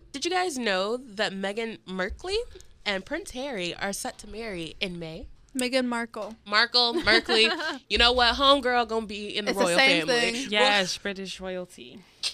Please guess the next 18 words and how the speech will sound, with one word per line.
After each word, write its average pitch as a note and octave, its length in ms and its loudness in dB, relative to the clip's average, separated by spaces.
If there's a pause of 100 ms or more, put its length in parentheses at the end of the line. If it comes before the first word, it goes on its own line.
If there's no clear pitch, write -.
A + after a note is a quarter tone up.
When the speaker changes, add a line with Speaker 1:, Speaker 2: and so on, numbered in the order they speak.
(720)
Speaker 2:
Yeah, B3 460 -2
I A#3+ 340 -2
saw C4+ 320 -6
that, D4 340 0
uh, A3+ 300 -4
when A3 140 -8
I A3+ 80 -6
woke A3+ 260 -6
up B3+ 280 -4
the A3+ 100 -4
other G#3+ 140 -4
morning. G#3+ 500 -6
I G#3 100 -12
think C#4 140 -8
it - 20 -4
was C#4 140 -6
yesterday F#4 380 -6
morning, G4 480 -6